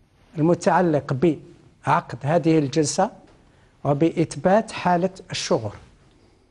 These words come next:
واحد. اثنين، تتعلق أيضًا، كي نقول الجانب الإجرائي، معناتها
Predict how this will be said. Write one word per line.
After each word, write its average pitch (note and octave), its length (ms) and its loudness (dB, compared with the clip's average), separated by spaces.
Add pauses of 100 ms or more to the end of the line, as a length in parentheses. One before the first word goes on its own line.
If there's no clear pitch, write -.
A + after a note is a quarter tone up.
(240)
واحد. D3 260 -2 (800)
اثنين، G3+ 360 2 (760)
تتعلق F3+ 500 0
أيضًا، G3+ 380 2 (1300)
كي F#3 100 0
نقول E3+ 200 0
الجانب E3 320 0
الإجرائي، F3+ 480 2
معناتها A3+ 560 2